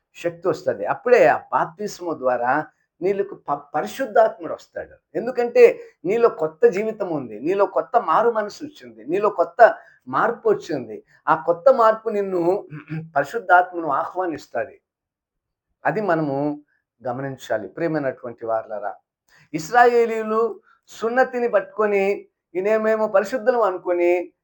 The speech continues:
దేవునికి దూరం అయిపోయారు. క్రైస్తవులు బాప్తిసము, మమ్మల్ని దేవుడు బాప్తిసం తీసుకొని ఇచ్చాడు, ఇక మాకేం లే,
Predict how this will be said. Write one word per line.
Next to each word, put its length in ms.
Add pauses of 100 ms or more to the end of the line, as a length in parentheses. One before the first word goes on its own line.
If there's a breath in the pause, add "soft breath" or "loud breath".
(100)
దేవునికి 360
దూరం 280
అయిపోయారు. 760 (200)
క్రైస్తవులు 880
బాప్తిసము, 760
మమ్మల్ని 500
దేవుడు 380
బాప్తిసం 580
తీసుకొని 420
ఇచ్చాడు, 560 (220)
ఇక 160
మాకేం 460
లే, 340